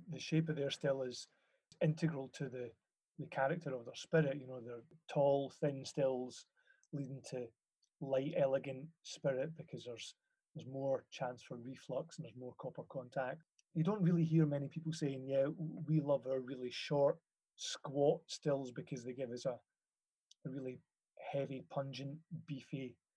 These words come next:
character that's not had that much reflux." You don't hear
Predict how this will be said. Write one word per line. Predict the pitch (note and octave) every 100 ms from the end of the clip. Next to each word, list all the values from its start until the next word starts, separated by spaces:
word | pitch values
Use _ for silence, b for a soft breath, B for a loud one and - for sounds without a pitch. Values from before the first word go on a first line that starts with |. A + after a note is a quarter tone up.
| _ _ _ _ _ -
character | C3+ C3+ E3 C#3 C3+
that's | E3
not | C#3 C3+ E3 - _ _ _ _ - -
had | C3 B2
that | C3+ C3+
much | D#3+
reflux." | B2+ E3 F3 D#3+ E3 -
You | D#3+
don't | G#3
hear | E3 D#3+